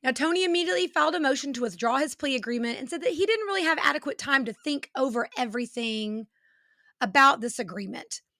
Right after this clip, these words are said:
and that he really should get another chance. But the judge denied his motion. Amy and Tony's relationship began to crumble after he was convicted. I mean, he lost his job and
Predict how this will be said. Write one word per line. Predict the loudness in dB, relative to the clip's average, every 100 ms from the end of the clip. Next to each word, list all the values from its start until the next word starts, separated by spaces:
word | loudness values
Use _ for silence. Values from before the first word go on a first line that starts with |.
| _ -8
and | -2 -2
that | 0
he | -4
really | -2 -2 0 -2
should | -2 -4
get | -2 -2
another | -2 -4
chance. | -4 -4 -6 -12 -18 -18 _ _ _ -4
But | -2
the | -2
judge | 2 4 2 -2
denied | 0 2 0
his | -6 -8
motion. | -8 -10 -12 -16 _ _ _ _ _ _ _ _ _ _ _ _ _ -2
Amy | 2 2
and | 0
Tony's | -2 -2
relationship | -2 -2 -2 -4 -4 -2
began | -4 -2 -2
to | -2
crumble | -2 -2 -2 -4 -2
after | -2 -2 -6
he | -8 -8
was | -8
convicted. | -8 -8 -8 -10 -12 -12 -18 _ _ _ _ _ _ _ _ _ _ _ -8
I |
mean, | -2
he | 2
lost | 4 4 2
his | -4
job | 2 4 4 0 -6 -12 _ _ _ _ _ 0
and | 2 2 0 -2 -6